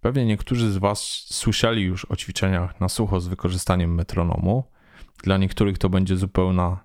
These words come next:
nowość, ale bardzo fajną aplikacją na telefon komórkowy, jeżeli chodzi o metronom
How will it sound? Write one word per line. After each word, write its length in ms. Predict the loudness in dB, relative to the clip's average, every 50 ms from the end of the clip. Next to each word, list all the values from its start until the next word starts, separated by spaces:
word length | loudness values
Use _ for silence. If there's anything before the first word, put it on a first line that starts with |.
| _ _ -2 2
nowość, 760 | 2 4 4 2 2 0 0 0 0 -2 -4 -8 -12 -14 -18 _ _ -2
ale 560 | 0 2 2 4 2 2 2 2 0 0 -2 -6 -6 -2
bardzo 340 | 0 0 0 2 0 -2
fajną 400 | 0 2 2 2 2 2 2 0
aplikacją 840 | -2 0 0 0 0 2 2 0 0 0 -2 -2 0 2 2 0 -2 -4 -8 _ _ -4
na 380 | -2 0 0 2 0 0 -2 -2
telefon 480 | 0 2 2 2 2 0 0 0 0
komórkowy, 600 | 0 -2 -2 -2 -2 -2 -2 -2 -2 -2 -2 -2
jeżeli 280 | -2 -2 -2 -2 -2 -2
chodzi 300 | 0 -2 -2 -2 0 -2
o 60 | 0
metronom 640 | 0 0 -2 -2 -2 -2 0 0 0 0 0 -2